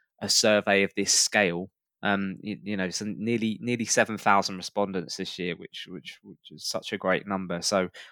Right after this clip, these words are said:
we're really excited. We've really enjoyed working on it this year. It's, it's gonna be a big,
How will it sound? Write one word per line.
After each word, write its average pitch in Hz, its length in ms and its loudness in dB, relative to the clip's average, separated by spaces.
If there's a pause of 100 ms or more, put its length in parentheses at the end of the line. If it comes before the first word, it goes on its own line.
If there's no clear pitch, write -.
(120)
we're 123 120 4
really 123 220 8
excited. 110 640 6 (140)
We've 110 220 -10
really 110 140 0
enjoyed 104 340 0
working 101 320 0
on 90 100 -8
it - 80 -16
this - 220 -8
year. 87 140 -6
It's, - 240 -12
it's - 160 -16
gonna 98 240 -12
be 95 240 -2 (340)
a 107 60 2 (100)
big, 113 400 4